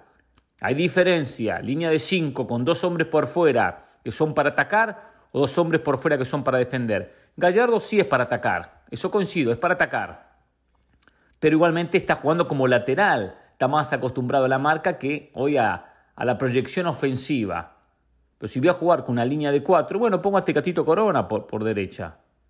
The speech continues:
Y por ahí tengo salida, tengo ataque, tengo sorpresa.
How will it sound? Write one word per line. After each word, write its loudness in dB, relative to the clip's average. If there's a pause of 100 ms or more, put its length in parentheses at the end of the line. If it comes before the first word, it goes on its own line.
(340)
Y -8
por 2
ahí 6
tengo 0
salida, 2
tengo 0
ataque, 0
tengo 0
sorpresa. -2